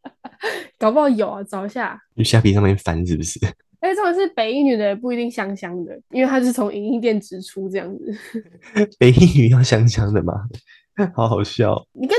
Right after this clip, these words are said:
Speaker 1: 女生借笔记不会期待她的笔记香香的吗？
Speaker 2: 谁会这样啊？<laughs> 她只是笔记。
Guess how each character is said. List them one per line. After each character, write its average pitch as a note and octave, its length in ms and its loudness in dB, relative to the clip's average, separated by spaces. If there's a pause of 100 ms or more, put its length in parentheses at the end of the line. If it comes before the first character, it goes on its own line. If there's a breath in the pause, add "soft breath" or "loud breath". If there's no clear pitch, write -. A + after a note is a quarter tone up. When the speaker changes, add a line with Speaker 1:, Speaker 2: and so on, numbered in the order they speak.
Speaker 1:
女 C#4 100 4
生 F4 200 4
借 G4 120 4
笔 A#3 160 -2
记 C#4 140 4
不 B3+ 100 -2
会 C#4 240 2
期 - 240 -12
待 C4 160 2
她 C4 160 2
的 A3 80 -2
笔 G3+ 120 -8
记 A3+ 120 -6
香 G#3 200 -10
香 G#3 160 -20
的 G3 120 -12
吗？ - 120 -18 (180)
Speaker 2:
谁 - 240 -10
会 G2+ 100 0
这 - 300 -2
样 F2 240 0
啊？ G2+ 80 -10 (440)
<laughs> D#4 380 -2
她 - 120 2
只 F2 160 0
是 G2+ 140 -2
笔 D2 300 -2
记。 - 260 0